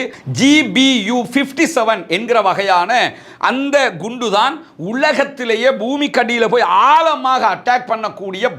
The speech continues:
பயங்கரமான குண்டாக பார்க்கப்படுகிறது. இந்த குண்டை போட்டா கூட இவ்வளவு ஆழத்திற்கு சென்று தாக்குமானா தாக்காதுங்கிறாங்க. ஏன்னா அமெரிக்காவிடம் இருக்கக்கூடிய உலகத்திலேயே நம்பர் ஒன் பங்கர் பஸ்டர் பாம் கூட அறுபது மீட்டர் அளவுக்கு தான் உள்ளே செல்ல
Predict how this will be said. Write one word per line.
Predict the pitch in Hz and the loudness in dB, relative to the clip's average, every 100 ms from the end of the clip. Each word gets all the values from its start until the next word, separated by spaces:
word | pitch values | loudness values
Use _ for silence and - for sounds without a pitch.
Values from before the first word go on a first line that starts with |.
| 110 | -2
பயங்கரமான | 180 269 302 294 269 240 233 175 | 2 2 2 0 2 0 -2 -4
குண்டாக | 196 202 180 226 240 | -6 0 2 0 0
பார்க்கப்படுகிறது. | 180 175 170 165 156 147 135 139 - - - 170 247 | 0 0 -2 -2 -2 -2 -2 -4 -6 -16 -12 -4 -4
இந்த | 311 320 302 220 | -2 0 0 0
குண்டை | 254 262 - | -2 -2 0
போட்டா | 202 220 220 214 190 | 0 0 2 0 0
கூட | 170 160 185 214 - - 151 214 | -4 0 0 0 -4 -14 -8 -8
இவ்வளவு | 208 269 294 294 285 240 226 | -2 0 2 0 2 2 4
ஆழத்திற்கு | 247 262 254 247 214 - | 4 0 -6 -8 -6 -6
சென்று | 208 196 180 | -8 -4 -2
தாக்குமானா | 180 185 170 156 165 277 - - | -2 -4 -4 -4 -2 -4 -6 -2
தாக்காதுங்கிறாங்க. | 185 190 170 160 180 139 117 120 | 0 2 -2 -2 -4 -4 -4 -4
ஏன்னா | 165 - 170 | -2 2 2
அமெரிக்காவிடம் | 226 285 269 254 240 226 | 2 -2 2 2 2 -2
இருக்கக்கூடிய | 214 214 196 196 185 160 | -4 -4 -4 -2 -2 -2
உலகத்திலேயே | 202 285 269 269 262 254 226 185 | 0 2 0 -2 -2 0 0 0
நம்பர் | 226 285 277 247 240 | -2 0 -2 2 0
ஒன் | 214 185 | 0 -4
பங்கர் | 226 247 220 | -2 -6 -4
பஸ்டர் | 202 202 190 160 | -4 -4 -2 0
பாம் | 185 175 | 0 0
கூட | 180 170 151 - 170 | -4 -2 -2 0 -2
அறுபது | 226 277 277 254 208 | 0 0 0 0 -6
மீட்டர் | 254 277 285 254 | -6 -2 0 2
அளவுக்கு | 226 214 185 190 | 2 0 -2 -2
தான் | 214 185 | -2 -2
உள்ளே | 220 220 | -2 0
செல்ல | 208 | -2